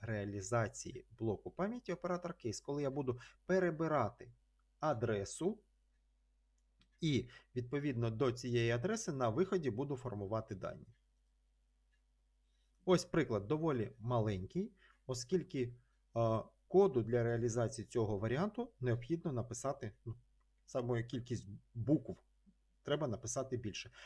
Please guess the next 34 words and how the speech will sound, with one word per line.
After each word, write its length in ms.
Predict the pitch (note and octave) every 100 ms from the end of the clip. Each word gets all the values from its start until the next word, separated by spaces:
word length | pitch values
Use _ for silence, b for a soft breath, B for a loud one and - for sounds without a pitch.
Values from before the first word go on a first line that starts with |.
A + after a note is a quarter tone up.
| B -
Але 260 | A2+ C3+
якщо 320 | C#3+ A2+ -
ви 80 | D3
використовуєте 760 | B2+ B2 A#2+ A#2+ E3 D3+ B2+ B2
якісь 480 | A#2 A2+ C#3 A#2+ - B _
засоби 460 | G2+ C3 D3 A#2 G#2
для 160 | G#2+
автоматизації 1040 | C3 A#2+ A#2 G#2+ - A2+ C3 A#2 - G2 F#2
написання 720 | A2+ A#2+ A#2+ G#2+ - B2+ A2 G2
такого 520 | G#2+ - A2+ F#2+ F2 B B B B
коду, 320 | F#3 A3 A#3+ A#3+
то, 220 | - D3 B2
в 160 | A2 -
принципі, 520 | - G3 G3+ G#3 F#3+
для 180 | C#3+ A#2+
вас 380 | B2 D#3 E3 -
не 160 | B2+ C#3+
буде 280 | C#3+ B2+ A#2
мати 340 | A#2+ A#2+ A#2+
ніякої 460 | A2 A#2+ A2 - G#2
різниці, 400 | A2+ D3+ G3 C3+
як 260 | B2 C#3
ви 120 | A2+ G#2+
описуєте 680 | A2 - C#3 - C3+ B2+
цей 360 | G#2 - G#2+ G#2+ - _ _
код. 180 | - - - _ _ _ _ _ _ _ _ _ _ -
Зверніть 420 | B2 F3 F3 D#3
увагу, 340 | B2 G#2+ G#2
що 160 | A#2 D#3+
я 160 | E3 D#3
перебираю 760 | - G3 F3+ C#3+ C#3 C#3 A#2+
всі 240 | A2+ -
варіанти 540 | B2+ A#2 A#2 A2 F#2+ F#2
значення 640 | G#2 A2+ - G#2 G2 F#2+